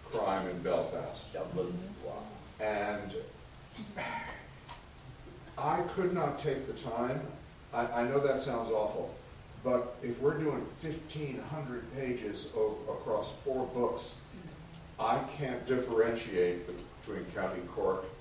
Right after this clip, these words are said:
Speaker 1: and Belfast, or Belfast and Dublin. For me, it's gonna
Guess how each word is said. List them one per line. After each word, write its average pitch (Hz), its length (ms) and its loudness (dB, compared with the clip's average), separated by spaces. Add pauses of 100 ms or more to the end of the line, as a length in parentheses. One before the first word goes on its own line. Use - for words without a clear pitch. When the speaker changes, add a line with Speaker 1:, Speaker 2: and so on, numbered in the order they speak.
(300)
Speaker 1:
and 95 180 -4
Belfast, - 680 2
or - 220 0
Belfast - 600 4
and - 120 0 (200)
Dublin. - 480 4 (1000)
For 135 160 4
me, 151 560 4
it's - 260 2
gonna 117 260 0